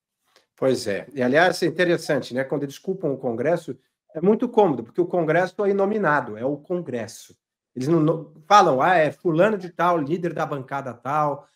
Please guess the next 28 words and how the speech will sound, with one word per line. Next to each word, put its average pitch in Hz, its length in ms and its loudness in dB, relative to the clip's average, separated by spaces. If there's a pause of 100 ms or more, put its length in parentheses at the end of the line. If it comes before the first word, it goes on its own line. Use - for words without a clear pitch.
(140)
é - 80 2
o 156 120 4
partido 175 500 -2
tal, 170 440 2
responsável 156 540 -8
pelos 131 240 -10
votos", 139 280 -6 (240)
é 135 60 -6
o 147 120 0
Congresso. 127 880 -8 (540)
Então, 156 500 -2
é 151 140 -4
muito 190 280 -4
cômodo 226 460 -2
porque 226 240 -10
você 208 540 2
também 208 480 0 (340)
não, 170 500 0 (240)
você 190 200 0
joga 214 320 4
a 190 40 6
pe-, 170 340 0
o 156 120 -2
peso 147 380 0
no 139 120 -8
Congresso, 147 540 -2
mas 208 140 -4
não 202 200 -6